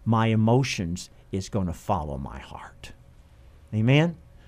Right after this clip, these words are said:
We're not going to let our heart follow our minds and our emotions and our bodily desires and impulses. Let's get it right in the heart. David's doing the right thing here.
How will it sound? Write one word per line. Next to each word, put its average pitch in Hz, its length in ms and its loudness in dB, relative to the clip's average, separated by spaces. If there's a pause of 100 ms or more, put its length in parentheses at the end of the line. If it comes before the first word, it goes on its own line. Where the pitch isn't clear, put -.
(360)
We're 131 140 6
not 135 260 4
going 131 120 4
to 117 60 2
let 117 160 6
our 104 160 2
heart 123 400 0
follow 104 560 0
our 90 160 -2
minds 90 640 -6
and 85 120 -6
our 82 120 -8
emotions 85 680 -8
and 95 100 -6
our 82 140 -6
bodily 104 800 -4
desires 95 800 -4
and 90 100 -4
impulses. - 880 -12 (920)
Let's 123 300 2
get 127 180 2
it 113 120 0
right 104 500 0
in 85 140 -6
the 73 80 -10
heart. 104 400 -2 (240)
David's 156 400 4
doing 151 220 6
the 123 100 4
right 120 280 2
thing 92 300 -6
here. 73 260 -12